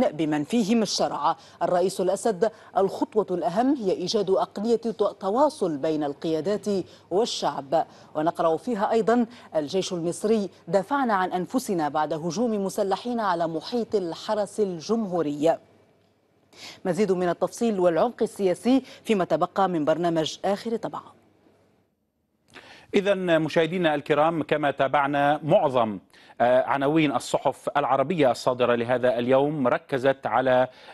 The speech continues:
Speaker 2: آه، ما أسمته صدام دموي أو سيناريو دموي في المستقبل في مصر، وهذا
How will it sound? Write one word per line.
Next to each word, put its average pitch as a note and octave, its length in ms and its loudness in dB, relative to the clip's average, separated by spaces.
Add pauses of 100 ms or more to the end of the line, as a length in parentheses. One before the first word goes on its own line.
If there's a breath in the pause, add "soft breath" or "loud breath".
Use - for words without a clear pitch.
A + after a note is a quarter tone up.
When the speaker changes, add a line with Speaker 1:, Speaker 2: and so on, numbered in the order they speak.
Speaker 2:
آه، B2+ 240 4
ما C3+ 220 0
أسمته C#3 640 0
صدام C#3 500 0
دموي D#3 540 0
أو C#3+ 220 0
سيناريو C3 640 2 (220 loud breath)
دموي C3+ 500 0
في C3+ 260 2
المستقبل B2+ 500 -2
في B2 160 -2
مصر، B2+ 280 -2
وهذا C3 440 0